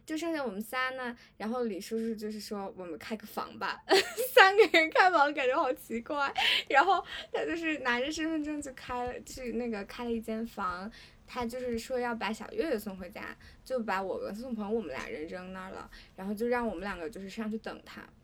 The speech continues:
然后呢，我，我们两个就是，其实我，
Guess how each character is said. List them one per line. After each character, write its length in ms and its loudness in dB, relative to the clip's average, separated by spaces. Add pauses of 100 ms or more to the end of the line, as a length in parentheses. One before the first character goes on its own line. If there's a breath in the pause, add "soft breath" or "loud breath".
(540 loud breath)
然 120 -6
后 140 -2
呢， 320 -2
我， 220 -4
我 140 -4
们 80 -2
两 140 -2
个 120 -4
就 100 -6
是， 160 -6
其 160 -12
实 140 -6
我， 200 4